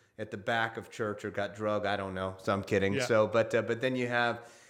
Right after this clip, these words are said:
Speaker 1: uh, thirty-six percent of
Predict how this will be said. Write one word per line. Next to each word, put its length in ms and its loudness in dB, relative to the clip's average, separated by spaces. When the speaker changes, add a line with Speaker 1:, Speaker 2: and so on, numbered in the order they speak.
Speaker 1:
uh, 200 4
thirty-six 960 0
percent 680 0
of 380 0